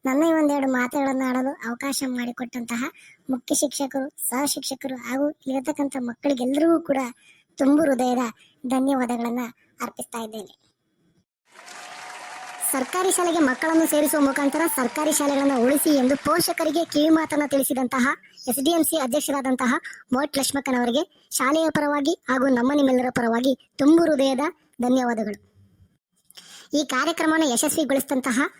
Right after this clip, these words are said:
ಮುಖ್ಯ ಶಿಕ್ಷಕರು, ಸಹ ಶಿಕ್ಷಕರು, ಎಸ್ ಡಿ ಎಂ ಸಿ ಅಧ್ಯಕ್ಷರು ಮತ್ತೆ ಸದಸ್ಯರು, ಗ್ರಾಮಸ್ಥರು ಮತ್ತೆ ಮಕ್ಕಳು, ನಿಮ್ಗೆಲ್ಲರೂ ಕೂಡ ತುಂಬು ಹೃದಯದ ಧನ್ಯವಾದಗಳು. ಹಾಗೆ ಎಲ್ರೂ ಕೂಡ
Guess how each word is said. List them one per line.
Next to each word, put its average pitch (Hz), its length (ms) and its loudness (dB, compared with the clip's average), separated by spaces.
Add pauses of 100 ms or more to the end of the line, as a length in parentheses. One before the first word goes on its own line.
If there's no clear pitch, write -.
(300)
ಮುಖ್ಯ 254 240 0
ಶಿಕ್ಷಕರು, 302 640 -2 (500)
ಸಹ 277 240 0
ಶಿಕ್ಷಕರು, 277 520 0 (540)
ಎಸ್ 262 120 -2
ಡಿ 277 60 2
ಎಂ 294 140 2
ಸಿ - 80 0
ಅಧ್ಯಕ್ಷರು 269 520 0
ಮತ್ತೆ 262 280 -6
ಸದಸ್ಯರು, 247 800 -2
ಗ್ರಾಮಸ್ಥರು 247 600 0
ಮತ್ತೆ 269 420 -6
ಮಕ್ಕಳು, 262 340 0 (320)
ನಿಮ್ಗೆಲ್ಲರೂ 269 480 2
ಕೂಡ 285 120 0 (140)
ತುಂಬು 254 180 2
ಹೃದಯದ 240 360 0 (400)
ಧನ್ಯವಾದಗಳು. 247 580 2 (400)
ಹಾಗೆ 311 440 0 (180)
ಎಲ್ರೂ 311 300 2
ಕೂಡ 339 140 0